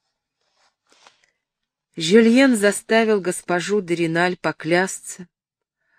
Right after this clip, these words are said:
что она будет жить и возьмёт на своё попечение сына Матильды. «Кто знает,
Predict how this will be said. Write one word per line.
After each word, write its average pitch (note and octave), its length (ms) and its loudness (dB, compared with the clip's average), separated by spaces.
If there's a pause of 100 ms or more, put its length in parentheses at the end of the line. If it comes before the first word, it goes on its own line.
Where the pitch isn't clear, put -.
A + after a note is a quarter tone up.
что - 360 0
она A#3+ 200 2
будет G#3+ 420 -4
жить F3+ 680 -6 (520)
и E3 80 -4
возьмёт F#3+ 520 0
на F3 100 -6
своё E3+ 320 -4
попечение A#3+ 920 -4 (400)
сына F#3+ 520 -4
Матильды. C#3+ 840 -12 (2000)
«Кто - 240 -2
знает, C#3 440 -6